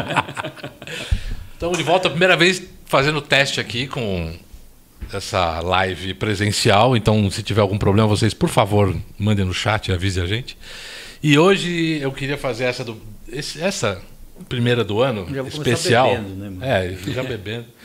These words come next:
Speaker 1: Especial pelo seguinte, tem aqui do meu lado, primo-, primeiro, né? Vocês já viram em outros episódios o Lu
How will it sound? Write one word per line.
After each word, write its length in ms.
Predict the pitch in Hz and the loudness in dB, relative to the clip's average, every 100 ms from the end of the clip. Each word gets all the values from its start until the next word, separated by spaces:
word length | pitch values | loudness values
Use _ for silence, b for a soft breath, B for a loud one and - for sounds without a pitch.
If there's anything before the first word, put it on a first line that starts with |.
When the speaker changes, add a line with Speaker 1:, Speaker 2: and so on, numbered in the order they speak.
| B B B B | B B B B
Speaker 1:
Especial 440 | - 151 143 175 | -2 0 4 2
pelo 160 | 165 143 | 2 -2
seguinte, 440 | 127 98 101 117 110 | -2 -4 -4 -2 0
tem 160 | 202 | 2
aqui 160 | 185 170 | 2 0
do 100 | 156 | 2
meu 140 | 165 | 4
lado, 480 | 120 110 113 82 82 - | 6 6 4 2 -8 -14
primo-, 300 | 135 131 98 | -12 -10 -4
primeiro, 420 | 101 156 104 85 | 0 2 2 2
né? 220 | 87 104 90 | 0 -2 -2
Vocês 320 | 90 110 98 | -8 -8 -8
já 140 | 110 | -8
viram 520 | 95 95 110 101 87 82 - 87 | -8 -6 -2 -2 -4 -10 -20 -12
em 100 | 98 | -6
outros 580 | 95 98 95 82 - - | -4 -4 -6 -6 -6 -6
episódios 680 | 123 110 95 95 104 113 110 | -6 -6 -2 4 4 2 -2
o 60 | 131 | -4
Lu 380 | 101 107 127 | -2 -2 -4